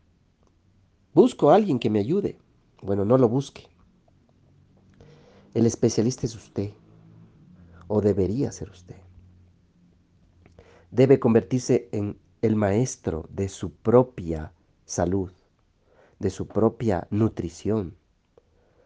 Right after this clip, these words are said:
para darle una base sólida a su vida. Ser especialista o el arquitecto de su manera, de sus hábitos, de su manera de alimentarse, de darle información a su organismo,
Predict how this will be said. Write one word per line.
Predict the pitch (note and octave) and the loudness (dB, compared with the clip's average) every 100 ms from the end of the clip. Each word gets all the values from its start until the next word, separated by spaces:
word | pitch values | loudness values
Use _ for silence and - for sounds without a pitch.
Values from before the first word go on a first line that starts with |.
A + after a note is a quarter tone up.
| _ - | _ -6
para | F#2+ G2 | -2 0
darle | F2+ A2+ A2+ G#2 | 2 0 2 0
una | F#2+ A2 F2+ | 0 0 -2
base | E2 A2+ - | -4 -6 -8
sólida | F2+ - - B2 G#2 D2 A#2+ - _ _ _ _ _ _ _ _ | -16 -12 -2 -2 -2 -8 -14 -18 _ _ _ _ _ _ _ _
a | - | -14
su | - F#2 | -10 -10
vida. | F2+ G2+ - - _ _ _ _ _ _ _ _ _ - | -8 -8 -8 -12 _ _ _ _ _ _ _ _ _ 0
Ser | B2 B2+ | 4 4
especialista | B2+ A#2 - G2 A#2+ C#3 - F2 | 4 0 0 0 0 -2 -2 0
o | F2+ | 0
el | |
arquitecto | F#2 - - C3 C3+ - E2+ - _ _ _ _ _ | -2 -6 -4 0 0 -2 -8 -8 _ _ _ _ _
de | - | -6
su | F#2 G2 | -4 -2
manera, | F2+ F2+ A2 B2+ E2 C#2+ _ _ _ _ _ _ _ _ _ _ _ _ _ - | -2 2 2 2 0 -4 _ _ _ _ _ _ _ _ _ _ _ _ _ -6
de | G2 | -6
sus | - F2 | -4 -2
hábitos, | G#2+ B2 A#2 - - B1+ - - _ | 2 4 2 -4 -8 -8 -12 -20 _
de | - | -14
su | F2+ G2 | -8 -4
manera | F#2 G#2+ A2+ | 0 2 2
de | |
alimentarse, | F#2+ E2+ D#2+ D#2 G#2+ A#2+ - - - _ _ _ _ _ - | 0 -2 -6 -6 -6 -4 -8 -16 -18 _ _ _ _ _ -10
de | F#2 | -6
darle | F2 G2 G#2+ | -4 -2 -4
información | F#2+ E2+ D#2+ - G2+ | -4 -6 -6 -6 -6
a | |
su | G2+ G2 | -4 -6
organismo, | E2+ D#2 E2 G#2 A2 C#2 | -6 -6 -6 -8 -8 -12